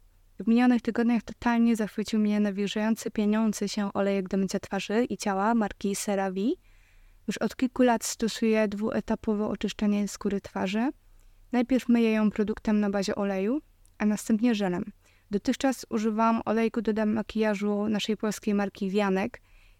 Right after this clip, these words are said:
jednak, em, no, muszę przyznać, że jego zmywanie było dość uporczywe i musiałam dodatkowo korzystać z wacików, a przy mojej wrażliwej cerze, która jest dodatkowo naczynkowa, warto unikać pocierania twarzy.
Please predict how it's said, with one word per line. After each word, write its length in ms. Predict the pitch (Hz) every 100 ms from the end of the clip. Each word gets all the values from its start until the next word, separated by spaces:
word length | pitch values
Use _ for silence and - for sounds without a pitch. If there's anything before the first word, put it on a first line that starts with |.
| -
jednak, 540 | 208 208 202 - - -
em, 200 | 202 214
no, 180 | 226 -
muszę 220 | 226 247
przyznać, 320 | - 226 226
że 60 | 220
jego 180 | 220 220
zmywanie 380 | 233 220 233
było 160 | 214 214
dość 260 | 190 214 -
uporczywe 640 | 202 214 - - 202 240
i 100 | -
musiałam 460 | 233 214 233 226 226
dodatkowo 500 | 214 220 - 226 220
korzystać 420 | - 220 - 208
z 60 | 190
wacików, 680 | 214 - - - 262 - - _ _ _ _ _ _
a 220 | 208 208
przy 200 | - -
mojej 220 | 214 214
wrażliwej 560 | 202 208 202 220 226 226
cerze, 460 | - 233 202 202 214
która 260 | - 208 202
jest 140 | 196
dodatkowo 520 | 208 202 - 220 202
naczynkowa, 640 | 208 202 214 196 190 196 214
warto 520 | 208 - - 196 190
unikać 500 | 208 190 185 180 -
pocierania 520 | - - 190 185 180 180
twarzy. 480 | - 180 180 214